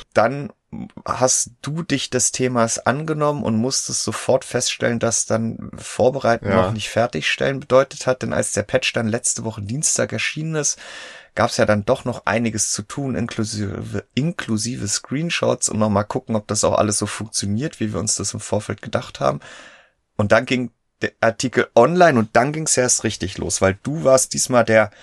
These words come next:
Speaker 1: A vom Dienst, der die ganzen Community-Rückmeldungen
Speaker 2: Ja, genau.
Speaker 1: übernehmen
Speaker 2: Also das,
Speaker 1: durfte.
Speaker 2: das, das war ja letzte Woche Dienstag, äh, mittags, da war der Patch schon draußen, aber das, der Community Benchmark noch nicht und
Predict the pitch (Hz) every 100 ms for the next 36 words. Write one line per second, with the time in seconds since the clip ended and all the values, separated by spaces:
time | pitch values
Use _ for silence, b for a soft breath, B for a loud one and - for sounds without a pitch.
0 | B B B B _ _ 113 127 - 113
1 | 101 - 147 185 - - - - 117 123
2 | - 113 _ 113 131 - 123 123 117 123
3 | 120 104 101 113 - 113 110 107 107 107
4 | 107 107 _ _ - 110 110 104 98 101
5 | 98 98 98 85 98 - 92 67 101 107
6 | 107 113 113 - 110 110 107 101 107 113
7 | 123 117 117 - 95 101 101 104 107 -
8 | - 107 120 - 139 131 127 - - 98
9 | 98 98 104 113 107 131 - 104 104 -
10 | 95 98 117 - 139 123 98 98 101 95
11 | - 101 92 98 110 117 107 107 113 104
12 | 95 98 90 98 - - 98 98